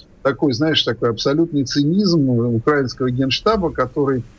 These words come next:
э, цель оправдывает средства, но вот получается, что цель-то выше, с целью пока не урожай.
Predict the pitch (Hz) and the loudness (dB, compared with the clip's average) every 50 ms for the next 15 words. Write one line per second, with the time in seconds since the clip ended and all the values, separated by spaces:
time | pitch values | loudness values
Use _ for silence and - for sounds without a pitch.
0 | - - - - - 151 127 123 123 120 120 120 120 120 113 117 - 170 165 160 | -20 -20 -20 -10 -6 -2 -2 0 0 2 2 2 2 0 0 0 0 2 2 2
1 | 151 - 170 170 156 151 143 151 151 156 147 - - 180 214 247 233 - - - | 2 0 0 0 0 0 0 0 0 -2 -2 -2 -2 -2 0 0 -2 -4 -4 -4
2 | 151 143 151 165 190 175 - - 170 170 175 170 - - 185 180 170 170 - - | -2 0 0 0 0 -2 -2 0 2 2 2 2 2 2 2 2 2 0 -2 -6
3 | 151 - - 165 156 - - - 185 147 117 98 110 101 98 104 104 - - - | -6 -4 -2 -2 -4 -2 0 2 2 2 0 -4 -10 -12 -10 -8 -6 -6 -6 -2
4 | - 208 226 226 175 139 131 131 123 - 175 175 160 160 151 143 139 131 113 98 | -2 -2 0 0 -2 0 -2 -2 0 0 0 0 0 0 0 0 0 0 -2 -6
5 | 85 - | -10 -12